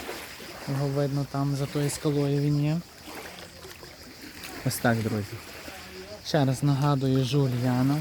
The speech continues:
внизу під відео буде посилання. Якщо будете десь тут, е, проїжджати, то заїдьте собі. Поба-, д-, а,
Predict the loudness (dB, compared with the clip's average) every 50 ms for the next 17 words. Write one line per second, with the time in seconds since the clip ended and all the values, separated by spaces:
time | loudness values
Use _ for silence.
0 | 2 2 4 6 6 4 4 2 0 0 2 2 4 4 4 4 4 4 4 4
1 | 2 2 2 0 0 0 -2 -2 -2 -2 -2 0 0 0 0 0 0 0 0 -2
2 | -2 -4 -8 -10 -14 -14 -12 -12 -12 -12 -12 -14 -14 -16 -16 -12 -8 -6 -6 -4
3 | -2 0 0 2 4 4 4 2 2 0 2 2 2 2 2 0 0 0 0 2
4 | 4 4 4 4 4 0 -6 -8 -2 2 4 4 4 4 4 4 2 2 2 0
5 | -2 -4 -2 -2 -2 0 2 2 4 4 2 2 0 -2 -4 -4 -2 -2 0 0
6 | 0 0 0 -2 -6 -8 -12 -14 -14 -16 -18 -20 -20 -20 -20 -20 -20 -20 -20 -20
7 | -20 -18 -10 -6 -4 -4 -2 -2 -2 -2 -2 -2 -2 -2 -2 0 2 4 4 4
8 | 4